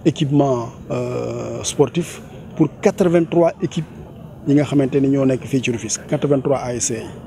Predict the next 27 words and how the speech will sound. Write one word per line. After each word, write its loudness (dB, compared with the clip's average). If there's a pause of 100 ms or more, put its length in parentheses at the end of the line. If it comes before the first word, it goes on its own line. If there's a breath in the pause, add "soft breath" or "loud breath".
(300)
Donc -2
ay 6
maillot 6
laa 6
leen 0
doon 0
jox. -6 (320)
Ren 6
tamit 6 (500 loud breath)
dama 4
ne 4
woon 2
damay 4
woo 4
équipe 2
yi 2
jox 4
leen 6
maillot. 0 (680 loud breath)
Waaye 8
bu 0
ma 8
leen 4
di 4
recevoir 2
ñuy 6
waxtaan, 2